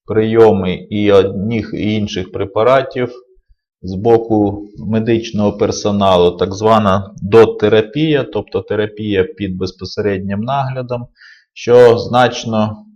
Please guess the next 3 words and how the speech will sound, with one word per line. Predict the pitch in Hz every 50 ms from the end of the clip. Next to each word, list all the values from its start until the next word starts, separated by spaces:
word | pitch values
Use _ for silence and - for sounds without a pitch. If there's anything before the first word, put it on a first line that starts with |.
| _ _ _ _ _ _ _ _ _ _ _ _ _ _ _ -
підвищує | 113 110 113 120 131 123 123 - - 117 110
ефективність | 107 - 113 - - 120 113 107 101 104 101 98 -
лікування. | 104 95 98 - - 110 101 95 82 65 57 50 - 80 - 80